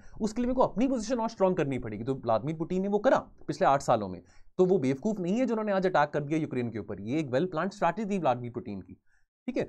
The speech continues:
तो Russia's short term foreign debts amount to barely ten percent of its foreign currency reserves। तो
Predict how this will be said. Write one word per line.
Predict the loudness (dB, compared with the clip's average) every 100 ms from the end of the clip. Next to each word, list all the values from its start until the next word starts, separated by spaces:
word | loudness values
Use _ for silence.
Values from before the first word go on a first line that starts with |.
| -4 2
तो |
Russia's | 2 2 2 2 2
short | 4 4 4 2
term | 2 2
foreign | 2 4 2 -2
debts | -4 -6 -14 -6 -4
amount | -2 -2 -2 -2
to | -4 -2
barely | -2 -2 -6 -6 -10 -8 -4
ten | -2 0 2
percent | 0 0 -4 -2
of | -2 -4
its | -6 -4
foreign | -4 -2 -4
currency | -4 -4 -6
reserves। | -6 -8 -8 -2
तो | -2 -4